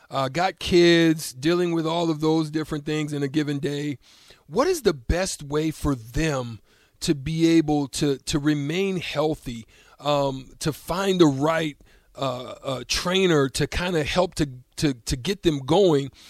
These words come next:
but they may not have the time, right? And, and, and, and a lot of people talk about meal prep, but how hard is that in just a regular <laughs> day's life today, right?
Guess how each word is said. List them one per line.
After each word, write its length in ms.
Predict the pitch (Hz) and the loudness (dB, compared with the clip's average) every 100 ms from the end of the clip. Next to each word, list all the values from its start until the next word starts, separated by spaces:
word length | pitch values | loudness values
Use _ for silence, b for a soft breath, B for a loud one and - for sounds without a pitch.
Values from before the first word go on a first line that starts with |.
| B - | B -4
but 140 | 180 | -2
they 120 | 226 | 0
may 160 | 226 220 | 2 2
not 200 | 214 185 | 0 0
have 180 | 190 185 | -2 -2
the 140 | 160 | -2
time, 580 | - - 175 147 131 127 | -2 -4 -4 -8 -10 -10
right? 300 | 139 185 - B B 190 - | -6 -6 -6 B B -10 0
And, 320 | 185 170 165 - | 2 2 -2 -2
and, 280 | 175 160 156 | -2 -2 -2
and, 280 | 160 165 160 - | -2 0 -2 -4
and 280 | 156 151 139 143 | -2 -4 -6 -8
a 40 | |
lot 200 | 170 277 | -6 -4
of 120 | 349 | 2
people 260 | - 240 220 | 4 4 2
talk 260 | - 220 | -2 0
about 320 | 160 165 151 120 | 0 0 -4 -4
meal 400 | 123 156 156 - | 0 4 4 4
prep, 500 | - 92 - - - - _ b b b b b - | 0 0 -4 -10 -16 -16 _ b b b b b -2
but 120 | 165 | 0
how 220 | 139 240 | 2 0
hard 440 | 190 - 160 180 170 | -2 -2 0 6 8
is 160 | 165 | 8
that 260 | 147 139 131 | 6 -2 -2
in 180 | 165 151 | 0 2
just 220 | 160 - | 0 0
a 60 | 151 | 0
regular 400 | 139 156 151 139 | 4 4 4 0
<laughs> 160 | 131 | 2
day's 320 | 139 156 175 156 | 2 4 2 -2
life 400 | 147 180 165 - | 2 4 4 2
today, 380 | 139 127 120 | -6 -6 -10
right? 400 | 123 135 156 175 | -12 -10 -8 -10